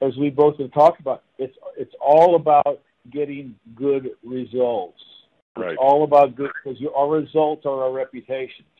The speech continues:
Speaker 1: And people's results are there, and they need to think of it that way. I mean, they need to think about, Hey, I want my patient off pain medicines. I want 'em, I want the results to be superior because that is good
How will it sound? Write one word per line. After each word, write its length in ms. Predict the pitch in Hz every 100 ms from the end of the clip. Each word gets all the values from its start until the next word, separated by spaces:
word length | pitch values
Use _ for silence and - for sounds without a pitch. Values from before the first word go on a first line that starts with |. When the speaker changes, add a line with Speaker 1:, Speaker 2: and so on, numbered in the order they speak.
| _ _ _
Speaker 1:
And 160 | 123 -
people's 400 | 180 175 170 156
results 500 | 147 143 147 147 -
are 100 | 135
there, 140 | 131 135
and 120 | 135
they 40 |
need 180 | 139 143
to 60 | 123
think 260 | - 170
of 100 | 165
it 120 | 127 101
that 220 | 110 101
way. 240 | 104 95 - _ _ -
I 60 |
mean, 160 | 135 131
they 120 | 147
need 180 | 160 151
to 100 | 135
think 260 | 160 185
about, 280 | 147 123 120
Hey, 260 | 151 139 - _ _ -
I 140 | 135
want 300 | 196 202 196
my 160 | 165 160
patient 440 | - 165 160 139 _ _ _ _ -
off 260 | 139 185 -
pain 260 | 175 160 135
medicines. 580 | 120 110 107 - 104 110 _ _ _
I 80 | 120
want 300 | 135 139 143
'em, 160 | 135 127 127
I 40 |
want 280 | 131 143 131
the 60 |
results 580 | 123 117 117 - 160 175
to 80 | -
be 200 | 139 135 -
superior 680 | 117 - 180 190 143 127 - _ _ _
because 320 | 135 156 147 - _ 110
that 380 | 127 147 156 160 _ _ _ _
is 200 | 131 123 107
good 260 | 151 156